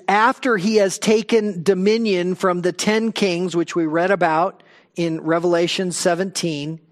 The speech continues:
which is the beginning of Daniel's seventieth week, where he establishes a covenant with Israel. So this is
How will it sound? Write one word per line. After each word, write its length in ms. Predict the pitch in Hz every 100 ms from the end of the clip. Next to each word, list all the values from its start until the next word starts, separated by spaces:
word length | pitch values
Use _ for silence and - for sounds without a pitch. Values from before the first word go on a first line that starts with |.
| _ - - -
which 240 | 175 175 208
is 180 | 190
the 120 | 147 170
beginning 680 | 185 151 180 220 254 247
of 180 | 190 160
Daniel's 520 | 196 202 214 202 175
seventieth 760 | - - 202 208 220 226 220 180
week, 420 | 185 175 175 - - - -
where 220 | - 180 170
he 440 | - 214 226 247
establishes 1080 | 226 202 - 226 202 196 202 - 196 185 - -
a 100 | 175
covenant 760 | - - 214 185 165 160 - - _ _
with 280 | 165 160 -
Israel. 760 | 180 165 156 160 139 110 - _ _ _ _ _ _ _ _ _ _ _ _ _ -
So 160 | 180
this 280 | 175 208 -
is 300 | 220 196